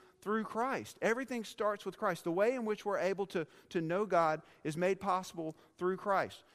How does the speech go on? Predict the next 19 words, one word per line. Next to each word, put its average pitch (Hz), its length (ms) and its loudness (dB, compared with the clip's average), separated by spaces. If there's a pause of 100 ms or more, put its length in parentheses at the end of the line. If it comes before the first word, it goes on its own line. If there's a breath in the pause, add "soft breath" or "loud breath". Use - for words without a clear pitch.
(120)
And 175 100 0
so 190 160 2
we're 208 200 0
studying 220 500 -2
through 190 160 -2
the 175 80 -8
book 175 220 -4
of 165 100 -10
Ephesians 175 480 -4
on 143 160 -2
Wednesday 147 340 -4
nights, 156 460 -4
uh, 120 220 0
over, 139 320 -2 (380 soft breath)
uh, 127 200 0
in 151 100 -4
the 160 60 -4
youth 202 260 -2
building. 123 280 0